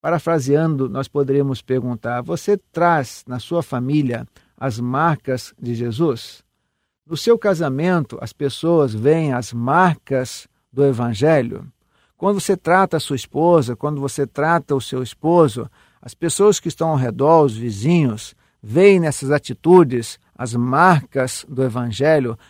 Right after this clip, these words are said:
as marcas de Jesus Cristo? No seu relacionamento com seus filhos, as pessoas estão vendo as marcas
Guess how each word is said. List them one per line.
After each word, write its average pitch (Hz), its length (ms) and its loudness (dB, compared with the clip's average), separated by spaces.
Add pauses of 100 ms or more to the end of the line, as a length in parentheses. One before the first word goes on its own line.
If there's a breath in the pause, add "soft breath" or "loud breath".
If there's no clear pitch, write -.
as - 200 -6
marcas 127 800 0
de 120 160 -6
Jesus 113 400 -8
Cristo? 131 540 -2 (720)
No 160 100 -4
seu 226 180 2
relacionamento 180 680 2
com 156 160 -4
seus 127 260 -6
filhos, 156 440 0
as 135 120 -2
pessoas 165 440 -2
estão 135 200 -4
vendo 156 260 0
as 143 140 -2
marcas 135 840 0